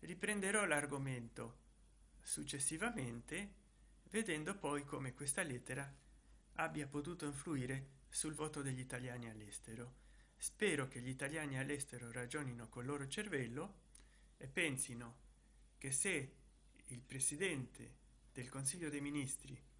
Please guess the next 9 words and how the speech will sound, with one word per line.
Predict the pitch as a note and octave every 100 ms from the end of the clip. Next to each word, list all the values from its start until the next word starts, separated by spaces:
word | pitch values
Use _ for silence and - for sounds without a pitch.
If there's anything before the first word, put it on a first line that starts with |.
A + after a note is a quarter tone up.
| - - - - - - - - - - -
ha | C#3+
bisogno | E3 - A3 F#3+
di | C#3+
questi | C#3 F3 -
trucchetti | C3+ D3 C#3 D3 C3
per | B2 A#2+
raccogliere | B2+ C3 D#3 D3 C3 B2 A#2 - - - - - - -
dei | - C#3+ E3
sì, | - D3 D3+